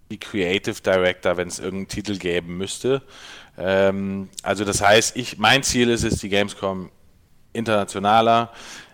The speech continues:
weltweit relevanter, ähm, und größer zu machen, aber auf der anderen Seite auch dafür zu sorgen, dass die Aufenthaltsqualität der Besucher,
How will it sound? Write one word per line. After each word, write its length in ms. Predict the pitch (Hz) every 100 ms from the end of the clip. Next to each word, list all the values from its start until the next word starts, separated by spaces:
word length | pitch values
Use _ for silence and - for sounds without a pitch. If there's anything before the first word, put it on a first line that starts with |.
| _ _
weltweit 540 | 101 113 107 110 101
relevanter, 840 | 101 101 90 90 113 117 113 113 110 - _ _ -
ähm, 600 | 101 104 101 98 98 95 _
und 720 | - 98 101 98 98 - - - _ 95
größer 560 | - 98 110 127 151
zu 160 | - -
machen, 540 | 135 131 - 135 135 - - - -
aber 340 | - 101 117 123
auf 120 | 110
der 100 | -
anderen 220 | 95 110
Seite 280 | 107 107 101
auch 100 | 95
dafür 220 | 95 98 101
zu 120 | -
sorgen, 320 | 95 95 101
dass 140 | 98 -
die 120 | -
Aufenthaltsqualität 920 | 104 143 127 110 - 98 - 101 95
der 80 | 98
Besucher, 600 | 95 98 139 131 117 120